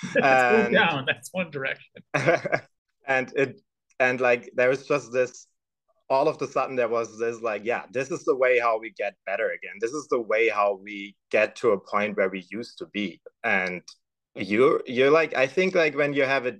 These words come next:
Speaker 2: team that has, like, exciting young players, you have exciting young coach, you have an exciting, also s-,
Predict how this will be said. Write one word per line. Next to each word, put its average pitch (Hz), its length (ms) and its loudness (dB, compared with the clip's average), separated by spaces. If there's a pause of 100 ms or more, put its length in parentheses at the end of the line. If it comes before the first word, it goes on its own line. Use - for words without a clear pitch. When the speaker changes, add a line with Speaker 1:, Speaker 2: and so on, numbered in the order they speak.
Speaker 2:
team 160 680 -2 (420)
that 123 200 4
has, 117 340 2
like, 113 300 2 (680)
exciting 127 720 2
young 120 260 2
players, 120 460 2
you 110 60 -2
have 110 140 0
exciting 120 560 -2
young 113 180 -6
coach, 120 440 0
you 120 100 -2
have 110 260 -4
an 110 180 -8 (100)
exciting, 113 920 2 (120)
also 110 280 -2
s-, - 180 -10